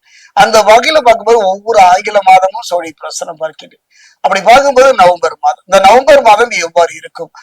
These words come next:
அதாவது இந்த சோழி பிரசனத்தை ஒரு விதி, அதாவது எப்படின்னு பாத்தீங்கன்னா அந்த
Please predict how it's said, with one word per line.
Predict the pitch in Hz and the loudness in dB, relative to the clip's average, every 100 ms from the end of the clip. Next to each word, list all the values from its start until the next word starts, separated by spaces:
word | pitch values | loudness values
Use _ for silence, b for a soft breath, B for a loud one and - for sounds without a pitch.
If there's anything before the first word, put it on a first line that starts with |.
| B - | B -4
அதாவது | - 262 311 | 2 2 2
இந்த | 240 | -4
சோழி | - 254 339 302 | 0 0 0 -2
பிரசனத்தை | 262 - 202 - 220 220 - - | -4 -4 -4 -2 -2 -2 -8 -14
ஒரு | 180 | -14
விதி, | 185 233 330 - b b b 190 | -12 -12 -14 -14 b b b 0
அதாவது | 202 262 | 4 4
எப்படின்னு | 226 226 294 285 | 0 -4 -4 0
பாத்தீங்கன்னா | 247 214 202 - 220 185 185 233 b b b - | 0 0 -4 -6 0 2 2 0 b b b -2
அந்த | 190 | 0